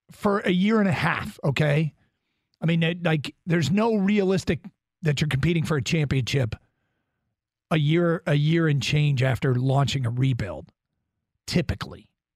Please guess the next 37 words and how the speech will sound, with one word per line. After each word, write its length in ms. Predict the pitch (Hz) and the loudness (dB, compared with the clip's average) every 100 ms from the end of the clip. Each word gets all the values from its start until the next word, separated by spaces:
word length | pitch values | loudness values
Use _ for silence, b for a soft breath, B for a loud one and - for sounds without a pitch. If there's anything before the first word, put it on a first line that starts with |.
| _ _ _ _ _ _ _ _ _ | _ _ _ _ _ _ _ _ _
So 160 | - 208 | -8 -4
this 80 | 269 | -2
is 80 | 294 | -2
going 300 | 330 302 185 | 0 0 2
very 260 | 185 185 | 2 2
well. 400 | 156 151 - - _ _ _ - | 2 2 -2 -8 _ _ _ -4
The 100 | 170 | 0
Red 240 | 196 254 | 2 2
Wings, 460 | 196 117 101 - - _ _ | 0 -4 -6 -14 -18 _ _
it's 80 | - | -6
a 40 | |
little 200 | 160 202 | -2 0
bit 160 | 247 - | -2 -4
slower, 680 | - - 392 285 143 220 - _ _ _ _ _ _ _ _ _ _ - | -6 -4 -2 0 -2 -4 -10 _ _ _ _ _ _ _ _ _ _ -6
but 180 | 165 160 | -2 0
that's 260 | 190 202 | 0 0
a 60 | 247 | 0
year 260 | 175 175 | 2 2
one, 340 | 175 175 175 180 | 2 2 2 2
year 220 | 165 165 | 2 0
two, 600 | 156 - 180 165 156 160 - | 0 0 2 2 0 -2 -4
year 220 | 160 156 | 0 0
three 340 | - - 247 226 | 0 -2 -2 0
kind 260 | 165 156 | 2 2
of 80 | 143 | 0
thing 280 | - 143 143 | 0 0 2
where 140 | 147 | 2
it 120 | 151 | 0
feels 340 | - 185 190 170 | -2 -2 0 0
like 340 | 180 156 143 b b b b | 0 0 -2 b b b b
we 140 | 147 147 | -2 0
are 80 | |
seeing 400 | 143 - 175 185 | 0 0 0 0
the 80 | 202 | 0
return 520 | 196 180 - 156 156 | -2 -2 -2 0 2
on 160 | 151 156 | 2 0
investment. 720 | 151 139 156 127 - - - | 0 0 -2 -4 -8 -12 -20